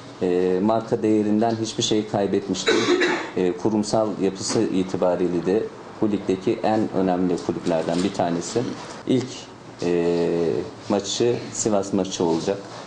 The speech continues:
Tabii kendisi çok fazla takımla beraber olamadı. Ama inşallah güzel bir netice alır.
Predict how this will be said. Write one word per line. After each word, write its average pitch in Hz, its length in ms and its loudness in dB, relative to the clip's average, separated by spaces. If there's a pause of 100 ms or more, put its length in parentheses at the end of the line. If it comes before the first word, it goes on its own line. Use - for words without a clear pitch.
(180)
Tabii 98 200 0
kendisi 95 320 0
çok 101 220 -2
fazla 98 260 0
takımla 98 380 0
beraber 95 360 2
olamadı. 98 480 0 (540)
Ama 101 140 2
inşallah 98 420 0
güzel 107 280 0
bir 95 100 2
netice 90 360 0
alır. 110 280 -4